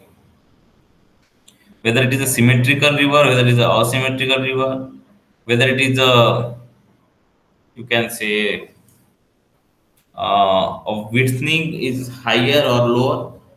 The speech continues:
So this one is only, uh, calculated on the basis of,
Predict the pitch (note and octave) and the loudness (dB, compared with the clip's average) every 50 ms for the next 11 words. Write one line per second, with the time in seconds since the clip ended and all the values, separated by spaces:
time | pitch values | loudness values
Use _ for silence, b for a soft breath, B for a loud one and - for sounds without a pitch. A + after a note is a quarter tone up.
0 | _ - - - F3+ F#3 F3 - C3+ D#3+ E3+ E3+ E3 D#3 D#3+ D#3+ E3 D#3+ E3 E3+ | _ -14 -8 -4 -4 -2 -2 -2 -2 -2 -2 -2 -2 0 0 0 0 0 -2 -2
1 | - - - - A#2 B2+ C3 B2+ C3+ C3+ D3 E3+ F#3+ - - - - - - - | -4 -4 -6 -2 0 0 0 0 0 0 -2 -2 -2 -6 -8 -14 -14 -10 -8 -6
2 | D#3+ E3 E3+ - - _ _ _ _ _ _ _ _ _ _ _ _ - A#2+ A2+ | -6 -8 -10 -14 -20 _ _ _ _ _ _ _ _ _ _ _ _ -4 -2 -2
3 | G#2 G#2 - A2+ G#2+ G#2+ G2+ - A2+ A#2 A#2 A#2+ A#2 - - - - - G#2 G#2+ | -2 -4 -4 -4 -4 -4 -4 -4 -4 -4 -4 -4 -6 -12 -18 -14 -10 -8 -6 -6
4 | G#2 G#2+ G#2+ G#2 G#2 G#2 - A2 G#2+ B2 C3 D#3+ F#3 F3 - | -6 -8 -8 -8 -10 -10 -10 -12 -10 -8 -6 -6 -6 -8 -10